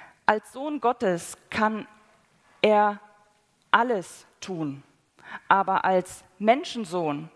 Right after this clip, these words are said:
kann er nichts von sich selbst tun. Jesus hat selber mal gesagt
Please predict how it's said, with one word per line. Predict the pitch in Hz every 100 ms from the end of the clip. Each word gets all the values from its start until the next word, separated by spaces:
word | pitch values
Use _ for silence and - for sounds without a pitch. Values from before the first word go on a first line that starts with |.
| - - -
kann | 220 196
er | - 196
nichts | 202 233 240 - - - - _
von | - 214 214
sich | 180 190
selbst | - 202 185 170 - -
tun. | 160 143 151 156 _ _ _ _ _ _ _ - - -
Jesus | - 247 254 247
hat | 220 202
selber | - 208 262 262 208
mal | 190 190 196
gesagt | - 185 185 185 214 - -